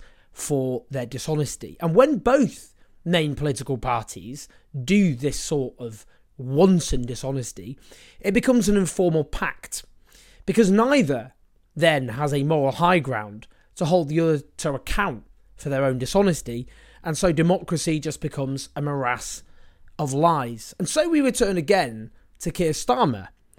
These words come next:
and his serial dishonesty. Today I've been trending on Twitter all day because I went on Good Morning Britain and did something unforgivable, something criminal.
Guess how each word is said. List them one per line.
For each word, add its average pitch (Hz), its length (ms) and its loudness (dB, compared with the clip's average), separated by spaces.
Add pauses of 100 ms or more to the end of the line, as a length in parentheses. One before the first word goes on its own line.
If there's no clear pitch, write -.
(240)
and 151 140 0
his 139 160 -4
serial 131 560 -2 (140)
dishonesty. 151 680 0 (300)
Today 311 180 -2
I've 349 80 -4
been 277 160 2
trending 156 520 2
on 147 180 -4
Twitter 120 500 -4 (160)
all 135 160 -2
day 117 360 -6
because 151 260 -2
I 175 40 4
went 208 140 4
on 185 80 0
Good 196 180 6
Morning 175 280 2
Britain 123 460 -6 (600)
and 156 100 -2
did 196 140 0
something 151 460 0 (280)
unforgivable, 143 800 -2 (560)
something 147 240 -6
criminal. 120 560 -6